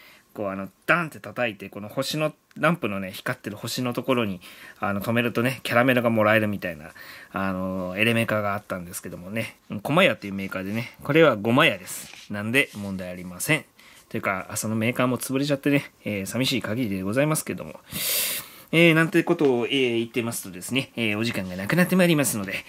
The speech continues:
えー、続けてね、えー、遊んでいきたいと、えー、思います。松之丞さん風だったんですけどね。ダメですね、やっぱりね。はい、えー、ではね、気を取り直しまして、えー、こちらね、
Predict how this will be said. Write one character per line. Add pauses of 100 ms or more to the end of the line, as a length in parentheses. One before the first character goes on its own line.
(100)
え
ー、
続
け
て
ね、 (280)
え
ー、
遊
ん
で
い
き
た
い
と、 (260)
え
ー、
思
い
ま
す。 (160)
松
之
丞 (240)
さ
ん
風
だ
っ
た
ん
で
す
け
ど
ね。 (640)
ダ
メ
で
す
ね、
や
っ
ぱ
り
ね。 (540)
は
い、
え
ー、
で
は
ね、
気
を
取
り
直
し
ま
し
て、 (400)
え
ー、
こ
ち
ら
ね、